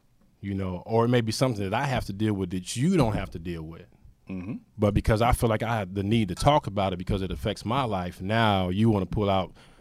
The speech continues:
Speaker 1: "Oh, you got this ethic clause, and now you can't talk about this, and you can't talk about that, you can't
Speaker 2: Yes.
Speaker 1: do this, and you can't do that."
Speaker 2: Yeah.
Speaker 1: And it's in your contract.
Speaker 2: Yeah.
Speaker 1: Well, it's in there.
Speaker 2: We got parameters.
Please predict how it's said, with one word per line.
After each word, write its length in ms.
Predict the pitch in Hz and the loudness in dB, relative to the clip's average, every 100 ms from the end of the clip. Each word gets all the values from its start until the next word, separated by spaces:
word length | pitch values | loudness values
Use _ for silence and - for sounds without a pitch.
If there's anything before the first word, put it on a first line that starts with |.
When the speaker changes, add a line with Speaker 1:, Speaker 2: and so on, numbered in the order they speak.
| - - | -20 -2
Speaker 1:
"Oh, 200 | 110 104 | 2 2
you 120 | 101 | 0
got 220 | 107 104 | -2 -2
this 140 | 101 92 | -4 -4
ethic 280 | 110 - 95 | -6 -6 -6
clause, 400 | 107 92 92 90 | -2 0 0 -2
and 100 | 92 | -4
now 200 | 98 95 | -2 -4
you 140 | 101 | -4
can't 220 | - 95 | -6 -4
talk 220 | 113 98 | -2 -4
about 240 | 101 90 87 | -4 -10 -8
this, 220 | 95 - | -10 -10
and 80 | 87 | -12
you 80 | 101 | -10
can't 220 | 101 92 | -10 -4
talk 200 | 107 95 | -4 -4
about 260 | 87 82 90 | -8 -8 -6
that, 200 | 90 80 | -6 -2
you 100 | 101 | -2
can't 180 | 107 90 | -2 -2
Speaker 2:
Yes. 60 | |
Speaker 1:
do 100 | 101 | 0
this, 200 | 95 95 | 0 0
and 80 | 87 | -4
you 60 | 98 | -8
can't 260 | 104 92 87 | -6 -6 -4
do 100 | 95 | 0
that." 320 | 113 101 78 | 0 0 -4
Speaker 2:
Yeah. 280 | 98 104 85 - - - - | -6 -4 -4 -10 -20 -18 -10
Speaker 1:
And 100 | 101 | -8
it's 140 | 104 | -6
in 120 | 120 107 | -6 -6
your 100 | 92 | -4
contract. 720 | 139 143 107 101 85 85 98 | -4 -6 -6 -10 -10 -16 -18
Speaker 2:
Yeah. 120 | 92 85 - | -18 -20 -10
Speaker 1:
Well, 180 | - 131 | 2 6
it's 180 | 131 139 | 6 4
in 180 | 165 220 | 0 2
there. 340 | 147 107 92 90 | 6 6 2 -4
Speaker 2:
We 100 | 95 | -8
got 160 | 98 87 | -8 -8
parameters. 580 | 87 95 92 78 - | -6 -6 -6 -10 -16